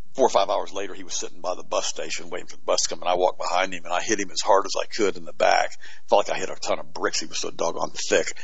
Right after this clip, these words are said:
And I hit him right under the scapula. And that boy never hit me again, ever. Now, I'm in high school. I'm not, this isn't elementary school. I mean, we're,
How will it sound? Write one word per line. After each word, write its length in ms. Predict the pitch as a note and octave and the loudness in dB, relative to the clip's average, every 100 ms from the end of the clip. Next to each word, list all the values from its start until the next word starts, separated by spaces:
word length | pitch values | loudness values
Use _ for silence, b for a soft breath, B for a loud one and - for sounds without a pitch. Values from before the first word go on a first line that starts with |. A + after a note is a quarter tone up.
| B B B - | B B B 0
And 160 | G2 | 4
I 80 | F#2+ | 6
hit 100 | G#2+ | 4
him 120 | F#2+ | 2
right 180 | F2+ G#2 | 4 4
under 180 | G#2+ F2+ | 4 0
the 80 | F2 | -2
scapula. 720 | - G2+ F2+ - E2+ - - B B B B - | -2 2 2 0 -4 -6 -6 B B B B -6
And 240 | - F#2 G2 | -4 -2 2
that 140 | G2+ | 2
boy 180 | G2 F2+ | 2 -4
never 340 | F#2+ G#2 G#2 | -2 0 0
hit 180 | G2 G#2 | 0 -2
me 160 | F#2+ F#2+ | -2 -4
again, 440 | E2+ F2+ F2 - - - | -4 -4 -4 -6 -6 2
ever. 340 | G2+ G2 - - b b b - | 2 2 -2 -6 b b b 0
Now, 80 | F2+ | 2
I'm 100 | G#2 | 2
in 60 | |
high 160 | F2 C#3+ | 2 2
school. 260 | E3 - F2 | 2 -2 -4
I'm 80 | |
not, 220 | A#2+ A#2+ F#2+ | -2 -2 -2
this 160 | C3+ | -2
isn't 180 | F3+ D#3+ | -2 0
elementary 460 | C#3+ A2 A#2+ - - | 0 0 -2 -4 -6
school. 220 | - F2+ | 2 2
I 60 | |
mean, 80 | F#2 | 4
we're, 140 | C3+ | 0